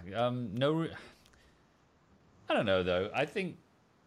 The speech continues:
I guess in your head, if you separated them, there's nothing, there's nothing you could do to re-assimilate, I guess. So it's fine, you know, it's your list, it's your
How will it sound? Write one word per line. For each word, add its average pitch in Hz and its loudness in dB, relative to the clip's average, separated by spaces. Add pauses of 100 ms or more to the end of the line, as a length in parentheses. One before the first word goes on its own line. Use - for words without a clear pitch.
(760)
I 151 2
guess 175 2
in 151 0
your 165 4
head, 156 4
if 110 -2
you 127 -4
separated 95 2
them, 82 -6
there's 98 -4
nothing, 95 -2
there's 104 -2
nothing 131 -2
you 117 0
could 131 0
do 123 4
to 117 4
re-assimilate, 117 2
I 92 -4
guess. 90 -2
So 101 2
it's 110 -2
fine, 131 -4
you 85 -8
know, 98 -4
it's 104 -4
your 113 2
list, 143 -6
it's - -14
your 90 -4